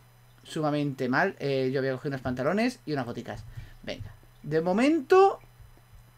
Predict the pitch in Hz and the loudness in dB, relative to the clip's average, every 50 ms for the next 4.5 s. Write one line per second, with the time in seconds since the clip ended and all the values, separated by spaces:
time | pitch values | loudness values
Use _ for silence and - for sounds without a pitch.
0 | - - - - - 170 175 190 196 202 240 294 320 285 339 320 302 247 214 208 | -20 -20 -20 -12 -6 0 0 2 4 4 4 2 2 4 6 8 8 10 10 8
1 | 202 196 - - 196 180 170 143 127 120 110 107 104 107 - - - - 170 185 | 6 4 6 8 10 10 10 8 6 2 -4 -6 -10 -12 -14 -14 -4 -2 2 4
2 | 202 202 190 165 170 160 147 131 123 113 101 - - - - - - - - - | 4 4 4 2 0 -2 -2 -2 -4 -6 -10 -12 -16 -18 -18 -20 -20 -20 -20 -20
3 | - - - - - - - - - - - - - - 160 170 190 196 208 208 | -20 -20 -20 -18 -16 -16 -16 -12 -12 -12 -12 -12 -10 -6 0 2 4 6 6 6
4 | 214 233 226 220 - - 135 139 147 | 4 2 0 -2 -4 -6 -6 -6 -6